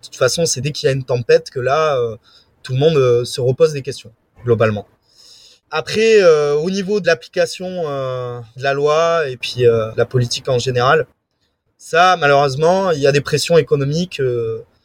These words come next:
qui viennent de partout. C'est compliqué, en fait, d'arriver à jongler avec, euh, eh bien, les <laughs> enjeux et les besoins et,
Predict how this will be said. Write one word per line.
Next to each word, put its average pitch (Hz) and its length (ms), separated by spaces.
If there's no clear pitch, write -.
qui 135 100
viennent 170 180
de 165 80
partout. 143 340
C'est - 300
compliqué, 175 680
en 143 140
fait, 147 300
d'arriver 139 520
à 147 80
jongler 190 680
avec, 156 380
euh, 131 960
eh 127 60
bien, 151 220
les 147 220
<laughs> - 100
enjeux 202 640
et 185 120
les 135 140
besoins 175 720
et, 131 440